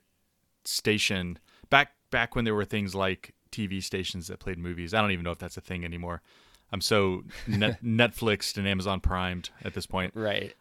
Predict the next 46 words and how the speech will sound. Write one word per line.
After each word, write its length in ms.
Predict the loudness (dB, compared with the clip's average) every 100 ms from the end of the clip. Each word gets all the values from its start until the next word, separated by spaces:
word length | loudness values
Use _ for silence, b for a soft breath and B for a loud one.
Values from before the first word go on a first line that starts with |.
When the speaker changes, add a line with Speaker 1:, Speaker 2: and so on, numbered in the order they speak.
| 0
Speaker 2:
You're 160 | 4
all 100 | 6
Speaker 1:
Um, 60 | 4
Speaker 2:
primed 280 | 2 0 0
up. 160 | -2 2
Speaker 1:
I 60 | 4
don't 100 | 4
even 100 | 4
know 60 |
what 60 | 2
I'm 60 |
talking 320 | 2 0 0 0
about. 320 | 2 2 2
I, 160 | -4 -2
I 80 | -6
just, 240 | -2 -4 -2
Speaker 2:
<laughs> 60 |
Speaker 1:
yeah. 300 | 0 2 2 0 b b b 2
Uh, 220 | 4 6
but 120 | 6
let's 180 | 6 6
just 140 | 4 6
say 120 | 6
there 100 | 6
was 80 | 4
something 220 | 2 2
like 200 | 2 4
that, 220 | 4 2
and 120 | 4 2
they 80 |
played 500 | 8 8 8 4 0 -6 _
movies 500 | -4 0 2 2 0
all 100 | -4
the 80 | -4
time. 400 | -4 -4 -4 -6 0
Well, 340 | 4 4 0 _ _ _ _ -4
if 100 | 0
they 100 | 0
started 220 | 0 -2
playing 200 | -4 -2
Christmas 340 | -2 -4 -4
movies, 400 | -2 -2 -2 -6 2
those 200 | 2 4
wouldn't 160 | 0
be 60 | 0
Christmas. 560 | -4 -6 -8 -8 -10